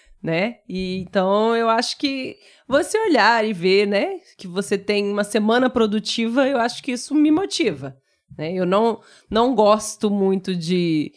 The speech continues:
de me sentir sem ter o que fazer. Eu sou uma pessoa que gosta de estar sempre fazendo alguma coisa, então ver uma semana produtiva é algo que me motiva. Então, no dia que eu, que pra mim é um dos menos felizes, digamos assim,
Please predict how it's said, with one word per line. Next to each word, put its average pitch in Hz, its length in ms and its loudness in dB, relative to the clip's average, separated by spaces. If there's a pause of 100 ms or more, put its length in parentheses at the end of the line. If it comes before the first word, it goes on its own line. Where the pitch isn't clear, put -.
(300)
de 180 160 0
me 208 120 0
sentir 220 520 -2
sem 220 280 0
ter 214 200 0
o 208 60 -4
que 208 140 -8
fazer. 185 480 0
Eu 151 60 0
sou 160 200 -6
uma 170 100 -4
pessoa 165 280 -8
que 170 100 -8
gosta 175 340 -8
de 170 100 -14
estar 160 160 -12
sempre 208 280 -6
fazendo 175 380 -6
alguma 180 280 -4
coisa, 214 400 0
então 226 320 0
ver 196 220 0
uma 220 140 0
semana 190 340 -2
produtiva 190 840 -2
é 214 60 -4
algo 190 320 -2
que - 140 -6
me 202 100 0
motiva. 185 580 -4 (300)
Então, 139 180 -8
no 165 140 -6
dia 214 240 0
que 226 120 -6
eu, 196 260 0 (440)
que 247 120 0
pra 233 240 2
mim 226 480 0
é 190 340 2
um 196 240 0
dos 185 400 -8
menos 208 800 2
felizes, 214 640 0
digamos 180 360 0
assim, 196 440 0